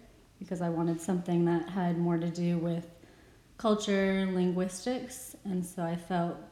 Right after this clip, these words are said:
the s-, classes and courses in speech therapy were a good combination of math, science, analytical, along with some of the creative, um, linguistics, cultural classes, art,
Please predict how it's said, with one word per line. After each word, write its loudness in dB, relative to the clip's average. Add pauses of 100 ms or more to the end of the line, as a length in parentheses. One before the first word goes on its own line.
(160)
the -6
s-, -10
classes -4
and 0
courses -2
in 4
speech -8
therapy 0 (400)
were 0
a 2
good 0
combination 2
of 0 (400)
math, -2
science, 0
analytical, -2 (240)
along 0
with 0
some -2
of 2
the -4
creative, 0 (560)
um, -8 (1160)
linguistics, 0
cultural -4
classes, -2
art, -4